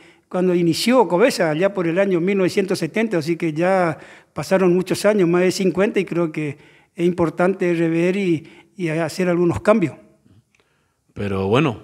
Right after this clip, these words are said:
Speaker 2: vamos, vamos a verlo. Primero vamos a tratar el tema que me,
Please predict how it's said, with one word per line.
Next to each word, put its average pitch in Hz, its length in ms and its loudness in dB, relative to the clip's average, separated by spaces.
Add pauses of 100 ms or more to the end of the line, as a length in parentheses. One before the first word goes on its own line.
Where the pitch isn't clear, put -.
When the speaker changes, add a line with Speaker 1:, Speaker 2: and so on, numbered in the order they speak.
Speaker 2:
vamos, 110 500 -4
vamos 117 300 -2
a 113 40 -2
verlo. 123 340 0
Primero 98 380 -4
vamos 123 240 0
a - 20 -10
tratar 117 640 -6
el 98 260 -10
tema 113 280 -6
que 110 100 -6
me, 107 540 -8